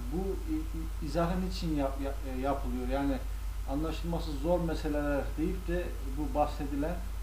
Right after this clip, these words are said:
önceden yazma işi ile işte duanın kaderi, e, geri çevirmesi, ö-, ömrü ancak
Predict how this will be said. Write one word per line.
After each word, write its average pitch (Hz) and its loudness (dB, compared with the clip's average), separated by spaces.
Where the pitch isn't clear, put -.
önceden 151 2
yazma 147 2
işi - -2
ile 156 2
işte - -2
duanın 151 4
kaderi, 151 0
e, 143 0
geri 147 0
çevirmesi, 247 -2
ö-, - -4
ömrü 151 0
ancak 160 2